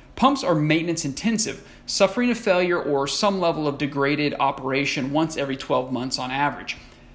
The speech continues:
Maintenance is typically reactive, costing approximately fifty percent more than detecting and resolving a problem prior to failure.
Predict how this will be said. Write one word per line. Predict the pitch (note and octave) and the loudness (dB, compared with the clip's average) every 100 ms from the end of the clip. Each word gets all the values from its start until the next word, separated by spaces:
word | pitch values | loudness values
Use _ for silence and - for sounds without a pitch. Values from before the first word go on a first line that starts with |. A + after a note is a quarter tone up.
| - | 0
Maintenance | E3+ B3 C#4+ - | 2 4 2 0
is | - | -2
typically | - B3 A3 G3+ D#3 | -2 -2 -2 -2 0
reactive, | D#3 D#3 D3+ D#3+ A2+ - - - | 2 4 4 0 -4 -8 -14 -14
costing | - E3+ E3+ D3+ | 0 2 2 -4
approximately | - D3+ D3+ - D3 C3 D3 | 0 0 0 -4 -4 -4 -6
fifty | - B3 - - | -2 0 0 -4
percent | D3+ - D#3+ - | -4 -2 -2 -2
more | D3 F3+ G3 D3 | 0 2 4 4
than | D3 C#3 | 2 -4
detecting | D3 - G#3+ - C#3+ | -6 -2 -2 0 -4
and | C3+ C#3+ | -2 -4
resolving | C3 D3 D3 C3+ | 0 2 2 -2
a | |
problem | - C3+ C3 C3 | -2 -2 -2 -6
prior | - C#3+ B2+ C3 | -4 -2 0 -2
to | - | -8
failure. | B2+ - E3 D3 G2 | -4 2 4 2 -4